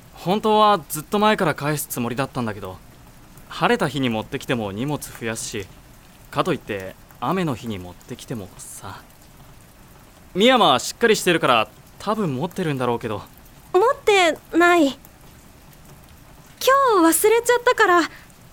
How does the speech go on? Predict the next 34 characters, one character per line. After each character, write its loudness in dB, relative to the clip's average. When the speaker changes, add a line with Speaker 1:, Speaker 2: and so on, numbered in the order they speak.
Speaker 2:
そ -6
の、 -4
途 4
中 2
ま -
で 4
で 6
い 2
い -2
か 4
ら 2
入 4
れ 4
て 0
い -2
っ -18
て 2
ほ 0
し 0
い 4
な。 0
Speaker 1:
だ 2
っ -4
た 2
ら 2
ち -2
ょ 4
う 4
ど 4
よ 4
か 2
っ 0
た。 -2
ど-、 -2